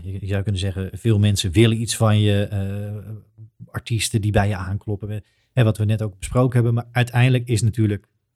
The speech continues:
in eerste instantie moet de muziek van kwaliteit zijn.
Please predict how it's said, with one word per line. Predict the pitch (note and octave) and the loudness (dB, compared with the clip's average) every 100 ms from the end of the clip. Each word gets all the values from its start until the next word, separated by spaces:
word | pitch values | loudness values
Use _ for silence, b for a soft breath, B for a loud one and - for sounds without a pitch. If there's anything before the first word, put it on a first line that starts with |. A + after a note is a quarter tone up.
| - | -4
in | A2+ | 0
eerste | A#2 B2+ | 0 -2
instantie | A2+ A2+ - A2 | -2 -2 0 2
moet | G#2+ A2 | 0 -2
de | G#2+ | -2
muziek | F#2 A2 - _ _ _ _ _ _ _ | -2 -4 -10 _ _ _ _ _ _ _
van | - A2 | -4 0
kwaliteit | B2 A#2 A2+ F#2 | 2 2 2 0
zijn. | - D#2+ F2 | -4 -12 -18